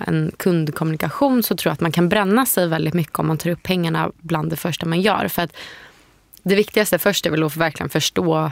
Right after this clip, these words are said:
behovet. Vad är det egentligen som jag ska göra för dig? Och när det är på plats, då kan man absolut mappa ut vilka detaljer som krävs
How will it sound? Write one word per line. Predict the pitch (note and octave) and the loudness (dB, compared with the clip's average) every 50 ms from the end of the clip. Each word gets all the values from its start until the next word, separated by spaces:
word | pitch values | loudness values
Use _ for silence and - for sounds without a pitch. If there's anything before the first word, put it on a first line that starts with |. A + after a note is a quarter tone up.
| - _ | -6 _
behovet. | - D#3+ F3+ F3+ G3 G#3+ G3+ F3 E3 - - - E3+ - - - | -2 2 4 4 6 4 4 2 0 -2 -4 -6 -8 -8 -6 -2
Vad | E3 - | 0 0
är | - F3 D#3+ D#3+ | 2 2 2 0
det | D#3 | 0
egentligen | D#3+ D#3 D#3 D#3 D#3 - - D#3+ D#3 D3+ | 0 0 -2 -2 -4 -4 -4 -4 -4 -2
som | - - D#3+ | -2 0 0
jag | D#3 D3+ D3+ - | 0 0 -2 -4
ska | - - - D#3+ D#3+ D#3 | -4 -2 -2 0 0 2
göra | D#3 E3+ E3 D#3 D#3+ D3+ D#3 | 2 2 2 0 0 -4 -4
för | - - - E3+ E3 E3 | -4 -2 -2 0 0 0
dig? | E3+ A3 A3 - - G#3+ F#3+ - - _ _ | 2 2 2 2 2 0 0 -4 -10 _ _
Och | G3+ F#3 F3 D#3+ - - _ - | 0 0 0 0 -4 -10 _ 0
när | F#3 F#3 F#3 F3+ | 2 2 2 2
det | F3 F3+ C#4 C#4+ A3 | 2 2 2 2 2
är | E3+ | 2
på | - - D#3+ | 0 -2 -4
plats, | - - - - - - - | -4 -6 -6 -6 -6 -6 -2
då | G3+ A#3+ B3+ A#3+ | 2 4 4 4
kan | - - E3+ | 2 0 -2
man | E3+ D#3+ | -2 -2
absolut | - - - A3+ A#3+ A#3 G#3 F#3 - - | -2 -2 -2 0 2 2 2 0 0 -2
mappa | F3 D#3+ - - - - | -2 -2 -2 -4 -2 0
ut | - D#3+ D3 A#2+ A#2+ | 0 0 0 -2 -2
vilka | E3+ E3 E3+ D#3+ D3+ - D#3+ | -2 0 0 0 -2 -2 -2
detaljer | D#3 E3 D#3+ - - A#3+ A#3+ G#3+ F#3+ F3 D#3+ D#3 D#3+ | -2 -2 -2 0 0 2 2 2 2 2 0 0 -2
som | - - E3+ E3 D#3 | -4 -4 -4 -4 -2
krävs | - G#3+ G#3 F#3+ G3+ G#3 - - | 0 0 0 0 0 -2 -4 -8